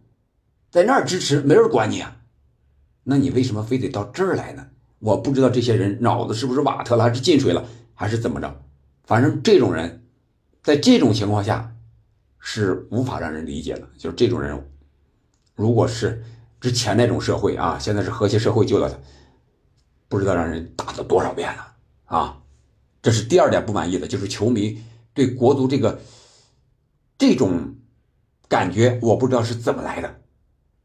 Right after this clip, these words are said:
啊。第三，啊，就是这个我们球员这一块儿，呃，比赛本身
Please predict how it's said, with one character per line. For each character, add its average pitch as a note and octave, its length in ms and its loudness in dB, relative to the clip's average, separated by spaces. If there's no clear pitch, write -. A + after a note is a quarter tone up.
啊。 C#2 320 -8
第 B2+ 120 -4
三， C#3 360 -2
啊， F2 140 -6
就 F2 140 -6
是 E2+ 120 -8
这 D#2+ 140 -6
个 C2+ 240 -6
我 D#2+ 140 0
们 D#2 100 -6
球 - 220 -4
员 E2 160 -4
这 F#2 80 -2
一 D#2 100 -4
块 D2 160 -12
儿， - 80 -16
呃， D#2 160 -6
比 C#2+ 160 -4
赛 A2+ 160 0
本 D2+ 220 -2
身 - 340 -6